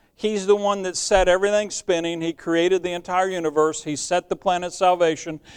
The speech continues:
He created man. He has done all of it. But He also threw into the mix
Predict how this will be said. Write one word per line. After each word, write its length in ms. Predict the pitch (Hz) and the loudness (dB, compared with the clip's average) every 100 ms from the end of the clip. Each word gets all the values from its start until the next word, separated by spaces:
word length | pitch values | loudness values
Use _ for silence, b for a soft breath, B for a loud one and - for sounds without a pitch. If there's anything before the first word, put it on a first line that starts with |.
| b b | b b
He 140 | 185 | 4
created 500 | - 202 196 196 185 | 4 6 6 6 4
man. 240 | 165 165 | 0 0
He 200 | 147 190 | 0 4
has 140 | 190 170 | 4 6
done 240 | 190 208 | 4 8
all 280 | 214 240 196 | 8 8 8
of 180 | 139 120 | 6 2
it. 120 | - _ _ _ b b b b b b - | -8 _ _ _ b b b b b b -12
But 320 | 131 196 196 | 8 10 10
He 200 | 226 226 | 8 10
also 760 | 220 269 247 247 202 202 202 | 10 8 6 10 12 12 10
threw 400 | 190 - 220 254 | 6 4 4 6
into 320 | 240 233 190 202 | 6 4 2 4
the 100 | 214 | 4
mix 560 | 233 220 214 - - | 6 4 2 -6 -8